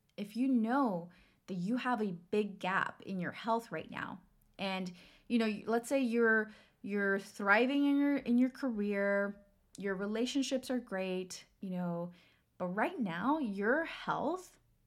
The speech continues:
is what's lacking. Your health right now is something that you've been putting on the back burner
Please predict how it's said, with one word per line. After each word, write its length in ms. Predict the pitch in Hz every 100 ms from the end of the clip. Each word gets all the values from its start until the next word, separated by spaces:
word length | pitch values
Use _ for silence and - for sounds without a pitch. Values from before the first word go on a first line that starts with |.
| -
is 160 | 214
what's 260 | 202 196 190
lacking. 520 | 175 123 - - - - _ _ _ _ _ _ _
Your 300 | 202 190 226
health 420 | 247 - 208 240
right 180 | 262 254
now 320 | 240 254 254
is 140 | 254 202
something 320 | - 196 214
that 100 | 208
you've 100 | 185
been 160 | 185 175
putting 300 | 202 196 190
on 120 | 180
the 60 |
back 340 | 175 175 175 -
burner 460 | 190 202 214 214